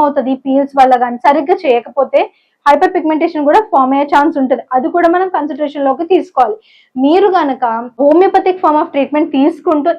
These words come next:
ఇట్లాంటివి తీసుకుంటే ఇంకా much better result అనేది వస్తుంది, rather than allopathic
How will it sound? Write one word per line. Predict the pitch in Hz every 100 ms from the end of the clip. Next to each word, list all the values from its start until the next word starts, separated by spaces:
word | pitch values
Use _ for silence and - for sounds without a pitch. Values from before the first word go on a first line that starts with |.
| 302
ఇట్లాంటివి | 294 - 370 370 339 302
తీసుకుంటే | 269 - 269 320 381
ఇంకా | 285 330 269
much | 277 277 262
better | 320 262
result | 277 302 277
అనేది | 269 277 349
వస్తుంది, | 277 - 226 208 - _ _ 302
rather | 302 269 262
than | 381 381
allopathic | 277 269 285